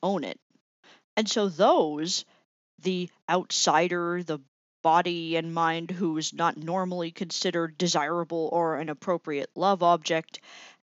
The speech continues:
and the female gendered person who has to become active in their desire and in their choosing, these become the primary perspectives, the primary points of view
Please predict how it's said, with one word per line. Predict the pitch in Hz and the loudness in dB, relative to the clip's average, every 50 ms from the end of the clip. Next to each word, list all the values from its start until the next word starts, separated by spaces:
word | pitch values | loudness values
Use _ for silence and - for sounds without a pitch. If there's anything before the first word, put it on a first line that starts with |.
| _ - | _ 2
and | 185 185 185 185 185 175 180 175 - _ _ | 4 4 4 2 0 -4 -8 -10 -10 _ _
the | - 196 185 180 175 175 - _ _ _ _ _ _ _ _ | -2 -2 -2 -2 -4 -6 -8 _ _ _ _ _ _ _ _
female | - - 240 247 254 233 220 202 196 190 | -4 2 2 4 6 6 6 6 4 4
gendered | 180 190 190 185 175 175 170 - | 2 0 0 0 0 -2 -6 -6
person | - 185 175 170 - - 175 170 170 | -4 -2 -2 -2 -2 -2 -4 -6 -6
who | 185 180 180 165 | -6 -4 -4 -4
has | 160 175 175 170 - - | -2 -2 -2 -2 -2 -4
to | - 180 160 160 156 | -4 -2 -2 -2 -2
become | 147 175 170 - 196 165 151 151 - - | -4 -6 -4 -2 -2 -2 -2 -4 -6 -2
active | - 180 190 214 214 _ - - 185 160 147 156 147 - - | 0 0 2 0 -2 _ -8 -4 -2 -2 -2 -2 -4 -6 -4
in | - 175 160 160 | -4 -4 -4 -4
their | 156 151 151 151 147 143 _ _ _ _ _ _ _ _ _ _ _ _ - | -4 -4 -4 -4 -6 -8 _ _ _ _ _ _ _ _ _ _ _ _ 2
desire | 185 185 170 - 165 156 151 151 151 151 151 156 151 - - _ _ _ - _ _ _ _ - | 4 4 6 6 6 6 6 4 2 -2 -4 -6 -8 -10 -16 _ _ _ -20 _ _ _ _ 2
and | 202 190 190 | 2 2 2
in | 185 170 | 0 -2
their | 147 147 156 | -4 -4 -4
choosing, | - - 311 320 330 240 175 156 160 160 156 - _ _ _ _ _ _ _ 135 135 135 | -2 0 2 2 2 2 0 -2 -2 -6 -12 -16 _ _ _ _ _ _ _ -20 -10 -4
these | 151 226 254 294 330 339 330 302 240 - - - - 160 | 0 2 2 2 2 2 2 2 0 -2 -4 -10 -8 -4
become | 190 196 190 - - 196 170 160 156 156 156 165 170 - _ _ _ _ _ - | -4 -4 -4 -2 0 2 2 2 0 -2 -4 -10 -12 -12 _ _ _ _ _ -4
the | 190 180 | -4 -4
primary | - - - 202 190 190 190 190 185 180 175 175 170 160 160 160 160 - _ _ | -4 -4 0 2 4 4 4 2 0 0 0 0 -2 -2 -4 -6 -6 -8 _ _
perspectives, | - 165 - - - 254 156 - - - 147 131 131 - | -8 -6 -4 0 2 4 2 2 2 -2 -4 -4 -4 -4
the | - 175 | -8 -8
primary | - - 190 175 170 170 165 165 156 | -2 0 0 0 2 0 -4 -4 -6
points | - - - 202 180 175 160 - - | -6 -8 -6 -4 -4 -4 -4 -6 -6
of | 151 143 | -6 -6
view | 139 143 135 160 208 262 254 165 143 147 147 | -6 -8 -8 -4 -2 0 0 0 -2 -4 -8